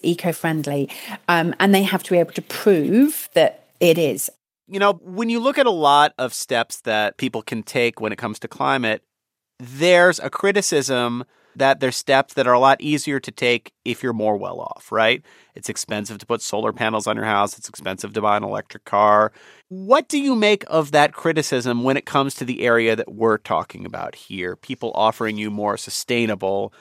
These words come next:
Speaker 2: uh, products on the internet or, or arguing about ways that you can change your online shopping habits on TikTok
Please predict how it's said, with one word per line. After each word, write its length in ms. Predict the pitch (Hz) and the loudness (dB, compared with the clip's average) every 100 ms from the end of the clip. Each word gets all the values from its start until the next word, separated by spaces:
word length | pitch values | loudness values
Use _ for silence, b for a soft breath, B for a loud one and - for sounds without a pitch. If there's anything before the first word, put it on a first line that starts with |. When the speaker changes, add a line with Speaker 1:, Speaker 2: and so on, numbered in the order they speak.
| b b | b b
Speaker 2:
uh, 320 | 101 107 101 | -2 0 0
products 580 | - - 131 117 117 - - | -2 2 4 4 -2 -6 -4
on 180 | 113 110 | -4 -2
the 140 | 110 | -4
internet 480 | 131 127 98 92 - | 0 0 0 -2 -2
or, 140 | 107 | 0
or 240 | 101 98 92 | 2 2 2
arguing 540 | 107 110 113 110 110 | 2 0 -2 -2 -2
about 260 | 107 107 90 | 0 0 2
ways 320 | 110 110 107 | 2 2 0
that 100 | 104 | -4
you 80 | 101 | -6
can 140 | 110 | -8
change 320 | - 110 107 | -4 -4 -2
your 100 | 113 - | -4 -2
online 440 | 104 107 98 98 | -2 0 -2 -4
shopping 340 | - 107 - | -2 -4 -4
habits 300 | 107 104 101 | -2 -2 -2
on 180 | 104 110 | -4 -4
TikTok 500 | - 143 - 101 101 | -4 -4 2 2 2